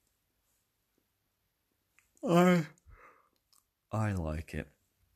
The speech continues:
<clears throat> I like it, but I don't, you know, I wouldn't wanna force it on him.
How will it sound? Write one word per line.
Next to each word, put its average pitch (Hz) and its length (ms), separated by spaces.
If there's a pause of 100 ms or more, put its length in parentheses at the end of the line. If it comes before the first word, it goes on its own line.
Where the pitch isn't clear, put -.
(120)
<clears throat> - 120 (1800)
I 98 160
like 78 380
it, - 180
but 80 100
I 82 80
don't, 76 260 (540)
you 87 100
know, 76 120
I 73 100
wouldn't 78 300
wanna 71 140
force 71 480
it - 100
on 71 160
him. 78 140